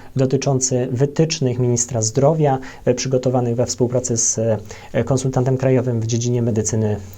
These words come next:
e, rodzinnej, em, oraz, e, opublikowanymi, e, dedykowanymi podstawowej opiece zdrowotnej, czyli tam, gdzie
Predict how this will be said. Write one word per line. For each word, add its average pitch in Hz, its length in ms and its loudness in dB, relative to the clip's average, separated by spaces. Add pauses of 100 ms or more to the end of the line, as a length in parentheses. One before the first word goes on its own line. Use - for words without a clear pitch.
e, 113 240 2
rodzinnej, 127 640 2 (240)
em, 117 540 0 (480)
oraz, 120 500 2
e, 117 360 2 (300)
opublikowanymi, 127 1000 2 (200)
e, 117 320 2 (440)
dedykowanymi 127 760 2
podstawowej 117 640 0
opiece 113 320 -2
zdrowotnej, 117 480 0
czyli 185 220 2
tam, 156 300 2
gdzie 131 340 2